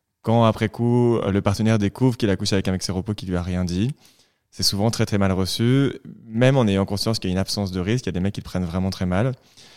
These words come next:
Maintenant, euh, annoncer à chaque partenaire sexuel que j'ai le V I H, tout en sachant que de toute façon, je leur fais courir aucun risque et que c'est comme si j'étais séronégatif, parfois, c'est un peu lourd et c'est aussi s'exposer à des discriminations et tout ça. Donc, c'est pas tout blanc ou tout noir.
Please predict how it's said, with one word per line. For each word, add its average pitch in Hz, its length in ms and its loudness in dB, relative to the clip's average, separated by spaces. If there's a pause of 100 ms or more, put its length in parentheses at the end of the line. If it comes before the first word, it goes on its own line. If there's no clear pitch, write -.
(220)
Maintenant, 101 600 0
euh, 87 480 0
annoncer 101 560 0
à 90 100 0
chaque 101 220 -2
partenaire 98 340 -4
sexuel 98 460 -2
que 98 120 -4
j'ai 95 120 -2
le 90 80 -6
V 90 140 -2
I 90 80 0
H, 104 420 0
tout 127 120 -4
en 113 60 -2
sachant 107 220 -2
que 110 60 -4
de - 40 -10
toute 92 80 -6
façon, 113 120 -4
je 104 40 -4
leur 92 140 -4
fais 98 80 -6
courir 95 320 -6
aucun 110 240 -2
risque 107 240 -2
et - 20 -2
que - 60 -6
c'est - 100 -4
comme 98 140 -2
si 113 120 -4
j'étais 98 160 -4
séronégatif, 90 720 -4 (220)
parfois, 98 280 -4
c'est 95 100 -2
un 92 80 0
peu 87 140 -6
lourd 110 280 4
et 104 40 0
c'est 92 100 -6
aussi 78 160 -8
s'exposer 90 480 -4
à 90 40 -2
des 85 80 -2
discriminations 90 560 -4
et 92 40 -2
tout 87 80 -10
ça. 87 220 -4
Donc, 92 160 -4
c'est - 80 -4
pas 107 640 4
tout 107 140 -6
blanc 101 260 2
ou 107 60 2
tout 101 120 -8
noir. 98 420 0